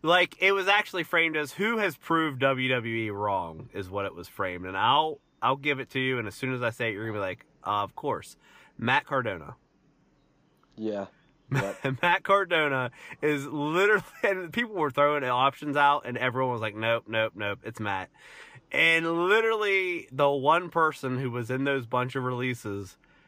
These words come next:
Speaker 1: that has come out better than he ever was, in
Speaker 2: Mm-hmm.
Speaker 1: my opinion, and looks like a frickin' star. And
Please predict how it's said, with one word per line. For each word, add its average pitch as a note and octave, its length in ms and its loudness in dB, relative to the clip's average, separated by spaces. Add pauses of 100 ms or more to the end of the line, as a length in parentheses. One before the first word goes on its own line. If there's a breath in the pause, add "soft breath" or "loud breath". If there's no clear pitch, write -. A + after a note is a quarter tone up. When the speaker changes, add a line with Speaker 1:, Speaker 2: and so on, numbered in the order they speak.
(200 soft breath)
Speaker 1:
that B2 140 2
has A2+ 480 0
come C#3+ 300 0
out A2+ 320 2 (400)
better D#3+ 320 4
than B2+ 160 -2
he A#2+ 260 -8
ever E3+ 340 2
was, D#2+ 580 -12 (500)
in A2+ 60 -6
Speaker 2:
Mm-hmm. A2+ 280 -2
Speaker 1:
my C3+ 220 4
opinion, F2+ 560 -10 (1200)
and B2 720 -4 (520 soft breath)
looks C#3 300 -4
like E3+ 160 0
a E3 60 -4
frickin' D3+ 420 -4
star. B2 680 2
And A#2 640 -2